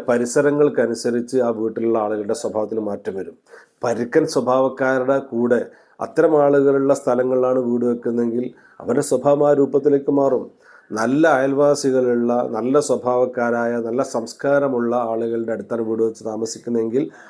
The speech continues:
അതനുസരിച്ച് അവൻ്റെ സംസ്കാരവും അവൻ്റെ വീട്ടുകാരുടെയും പിന്നീട് വരുന്ന പരമ്പരയുടെയൊക്കെ സംസ്കാരം മാറും. അല്ല, വളരെ സംസ്കാര ശൂന്യരായ ആളുകൾ താമസിക്കുന്നിടത്ത് പോയി വീടെടുത്താൽ,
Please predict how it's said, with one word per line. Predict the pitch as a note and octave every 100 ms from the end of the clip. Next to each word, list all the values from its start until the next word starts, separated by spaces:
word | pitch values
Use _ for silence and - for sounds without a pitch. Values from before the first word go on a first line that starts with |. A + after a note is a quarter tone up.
| - -
അതനുസരിച്ച് | G#2 A#2 A#2 A#2+ G#2+ A#2
അവൻ്റെ | A2 A2 A2+
സംസ്കാരവും | G2+ - A#2 A2+ A#2
അവൻ്റെ | A2 G#2+
വീട്ടുകാരുടെയും | A2 B2 A2+ A2+ A2 A2+
പിന്നീട് | A2 G#2+ A2
വരുന്ന | A2 A2 A2+
പരമ്പരയുടെയൊക്കെ | A2+ G#2+ A2 A2+ B2 A#2 A2 A2+ A2
സംസ്കാരം | F#2+ - G#2+ G#2
മാറും. | G2 F2+ F#2 - _ - - - -
അല്ല, | A2 B2 D3+
വളരെ | C3+ C3 D3
സംസ്കാര | D3+ C3 A#2+ - D3+ D#3
ശൂന്യരായ | D3+ B2+ C3+ C#3+ D3+ C#3 C3+ C#3
ആളുകൾ | B2 B2+ C3 B2+
താമസിക്കുന്നിടത്ത് | B2 B2 B2 B2 C3 B2+ B2+ B2 C3
പോയി | A#2+ B2 A2+
വീടെടുത്താൽ, | A2+ A2+ - G2+